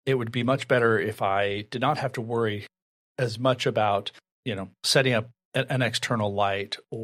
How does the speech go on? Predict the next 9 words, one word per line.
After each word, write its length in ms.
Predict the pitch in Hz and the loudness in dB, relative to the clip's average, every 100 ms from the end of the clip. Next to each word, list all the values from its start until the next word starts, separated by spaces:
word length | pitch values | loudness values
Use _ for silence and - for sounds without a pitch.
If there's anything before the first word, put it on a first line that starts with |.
| 110 | -8
or, 380 | 107 107 107 - _ _ _ | -6 -6 -8 -12 _ _ _
um, 360 | 113 113 101 110 - - _ | 2 4 4 0 -8 -12 _
posing 580 | - 156 147 117 120 110 | 0 2 4 2 -2 -2
or 100 | 95 | -4
things 340 | 92 135 117 101 | -4 -4 -2 0
like 200 | 95 123 | 0 4
that, 360 | 139 117 107 - | 6 6 2 -4
and 180 | 113 | -6
just 460 | 101 117 110 - - | -4 -2 -2 -4 -6